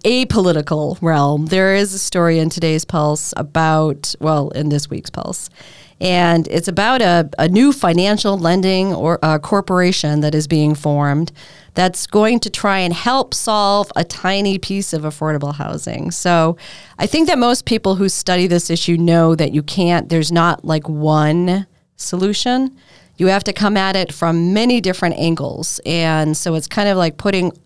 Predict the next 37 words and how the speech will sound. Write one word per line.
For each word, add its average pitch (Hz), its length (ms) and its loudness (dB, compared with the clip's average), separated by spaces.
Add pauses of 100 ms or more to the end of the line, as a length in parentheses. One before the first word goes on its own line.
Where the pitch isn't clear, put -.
(120)
as 170 240 0
many 214 320 2
of 190 100 2
those 175 260 2
together 160 400 0
as 151 160 0
you 147 60 0
possibly 156 480 -4
can 160 580 0 (440)
to 196 100 0
be 185 220 4
able 160 160 0
to 156 80 -4
solve 143 340 -2
it. - 260 -12
So 165 440 0 (400)
this 196 340 2
is 233 140 -2
another 185 420 2
one 170 260 2
of 165 120 0
those 160 240 0
pieces 147 760 -4 (220)
to 160 100 -4
solving 160 840 2 (300)
the 160 120 -2
affordable 160 380 0
housing 143 340 -2
challenge. - 580 -6 (480)
And, 170 640 2
uh, 165 220 4
the 165 380 2
organization 208 680 2
is 165 160 2
being 160 320 2
formed 165 540 0
by, 156 480 0